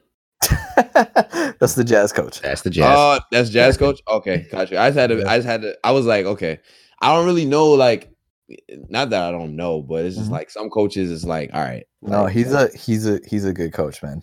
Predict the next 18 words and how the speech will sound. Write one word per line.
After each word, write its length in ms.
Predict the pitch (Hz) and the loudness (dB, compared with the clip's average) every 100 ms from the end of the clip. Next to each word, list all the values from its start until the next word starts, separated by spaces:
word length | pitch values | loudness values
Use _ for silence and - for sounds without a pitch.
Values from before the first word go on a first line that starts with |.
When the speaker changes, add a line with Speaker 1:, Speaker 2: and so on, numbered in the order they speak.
| _ _ _ _ _ _ _ _ - | _ _ _ _ _ _ _ _ -8
Speaker 1:
So 500 | - 85 85 73 - _ _ | -2 0 -2 -6 -12 _ _
he, 220 | 110 107 | -2 -2
he's 420 | - - 107 107 | -2 -6 -8 -8
legit 300 | 107 98 104 98 | -8 -2 0 2
a 40 | |
good 180 | 95 90 | 0 0
coach, 340 | 98 107 - - | 2 2 0 -4
and 120 | 95 | -2
I 60 | 92 | 0
think 160 | 143 151 | 0 0
he 80 | |
comes 200 | 160 156 151 | 2 0 0
from 100 | 127 | -2
the 80 | |
Pop 220 | - 131 - | 0 0 0
system 280 | 120 117 110 | -4 -6 -4
too. 260 | 160 - - _ _ _ _ _ | -4 -4 -10 _ _ _ _ _
Speaker 3:
Mm. 580 | 82 87 95 90 78 76 | -6 -2 0 0 -4 -8